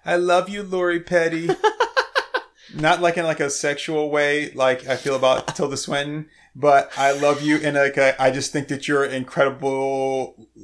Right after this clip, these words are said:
Speaker 1: I think you're a really good actress, and I think you're, like, a hell of a lot of fun. Um,
Speaker 2: She seems like a lot of fun.
Speaker 1: She, she seems like she would be exhausting.
Speaker 2: Yes.
Speaker 1: But she would be fun.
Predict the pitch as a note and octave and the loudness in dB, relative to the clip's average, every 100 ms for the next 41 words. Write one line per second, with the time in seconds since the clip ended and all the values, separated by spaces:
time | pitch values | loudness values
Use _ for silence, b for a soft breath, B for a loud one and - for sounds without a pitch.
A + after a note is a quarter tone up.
0 | A2 C3+ C3+ D#3+ D3 D3+ D3 C#3+ C3+ C#3+ | -4 -2 2 2 4 2 2 2 2 -2
1 | C#3 B2+ C3+ - C3+ C3 A#2+ B2 B2+ B2+ | -6 -6 -8 -8 -6 -4 -6 -8 -6 -6
2 | B2 - C3 C3 C3 B2+ B2 - B2 B2+ | -6 -6 0 0 2 -2 -2 -4 -2 -2
3 | B2+ _ _ _ _ _ - B2+ B2+ B2 | -8 _ _ _ _ _ -4 0 2 2
4 | B2 A2+ - _ - - - A3+ F3+ C#3+ | -2 -6 -14 _ -4 0 2 2 4 4
5 | A#2+ - C#3 B2+ A#2+ A2+ A2+ - A#2 G#2+ | 2 2 2 0 -2 -4 -6 -6 -6 -6
6 | A2 B2+ _ _ _ F3+ E3+ A3 E3+ - | -10 -16 _ _ _ -4 0 0 0 -2
7 | G#3 F#3 F#3 - F#3+ E3 D#3 B2+ A2 - | 0 0 0 0 0 2 2 0 -2 0
8 | B2 C3 - F#3+ G3 - D3 D#3 - - | 0 0 -2 -4 -6 -4 0 2 2 0
9 | - E3+ D3 - - D#3+ D3+ C#3 B2+ - | 4 2 2 -4 -2 -2 -2 -6 -8 -4
10 | C#3 A#2 A2 | -4 -4 -10